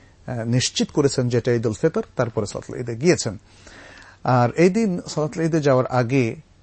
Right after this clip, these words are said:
আ, পরিষ্কার পরিচ্ছন্ন হওয়া, গোসল করা, আ, আ, সুগন্ধি ব্যবহার করা, এ-, এটা সুন্নাহ। রাসূল সাল্লাল্লাহু আলাইহি ওয়াসাল্লাম তাই করেছেন এবং,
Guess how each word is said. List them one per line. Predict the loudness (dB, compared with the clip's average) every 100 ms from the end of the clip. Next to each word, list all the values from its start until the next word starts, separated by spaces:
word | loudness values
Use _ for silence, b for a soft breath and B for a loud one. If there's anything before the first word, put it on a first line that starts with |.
| -10
আ, | -6 -4 -2
পরিষ্কার | -2 -2 -4
পরিচ্ছন্ন | -2 -4 -4 -6 -6
হওয়া, | -4 -2 0 0
গোসল | -2 -2 -2 -2
করা, | -2 -2 -2 -4 B B B B
আ, | -4
আ, | -2 -2 -4
সুগন্ধি | -2 0 2 2 2 0
ব্যবহার | 0 0 -2 -4
করা, | -2 0 0 -2 B B B
এ-, | -4
এটা | -2 -2
সুন্নাহ। | -2 -2 -4 -6 -12 -8
রাসূল | -6 -6
সাল্লাল্লাহু | -6
আলাইহি | -6
ওয়াসাল্লাম | -4 -6 -6
তাই | -6
করেছেন | -4 -4 -4 -4
এবং, | -2 0 -2